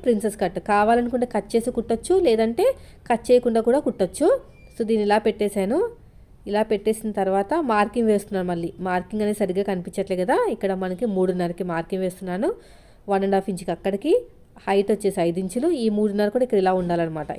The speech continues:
ఇలా షేప్ ఇచ్చేసేయండి అంతే. చూసారా ఎంత బాగా వచ్చేసిందో?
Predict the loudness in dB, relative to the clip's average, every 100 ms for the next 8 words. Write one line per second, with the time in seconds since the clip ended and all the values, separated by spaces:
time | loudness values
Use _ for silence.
0 | 0 0 2 2 0 -4 -4 -2 -6 -10
1 | -14 -8 -6 -4 -4 -6 -20 -20 -20 _
2 | -12 -6 -2 -2 -4 -10 -12 -8 0 0
3 | 0 -4 -8 -4